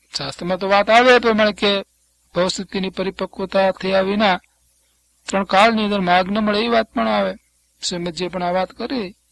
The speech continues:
છે, એક પત્રની અંદર સૌભાગભાઈનો પત્ર લખેલો છે, તો દીપચંદજી મુનિને વિશે વાત કરી છે કે ભવસ્થિતિની પરિપક્વતા વિના, દિનબંધુની કૃપા વિના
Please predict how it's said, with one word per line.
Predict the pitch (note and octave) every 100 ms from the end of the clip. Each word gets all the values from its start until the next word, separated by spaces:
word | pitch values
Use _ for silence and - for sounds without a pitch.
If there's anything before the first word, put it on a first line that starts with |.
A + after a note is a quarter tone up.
| _ _ _ _ _ _
છે, | - E3 D#3 - -
એક | F3
પત્રની | - D#3+ - E3+ E3+
અંદર | E3
સૌભાગભાઈનો | E3+ D#3+ D3+ D#3 D#3 E3
પત્ર | E3 D#3 - F3+
લખેલો | F3+ F3 A#3 G#3
છે, | E3
તો | E3+ -
દીપચંદજી | D#3+ E3+ - E3+ D#3+
મુનિને | D#3+ D#3+ E3 D#3+
વિશે | D#3 D3+
વાત | E3+ E3
કરી | D#3+ - F#3+
છે | F3+ E3+ _ _ _ _ _ _ _ _ _ _ _
કે | -
ભવસ્થિતિની | D#3+ F#3 G3 - G3 G3 F#3
પરિપક્વતા | - F#3 F3+ F#3 - F#3 - F3
વિના, | E3 E3 E3+ F3 F3
દિનબંધુની | D3 E3 D#3+ E3 D#3 E3 D#3+
કૃપા | D#3+ D3+ C#3+ E3+
વિના | E3 D#3 D3+ D3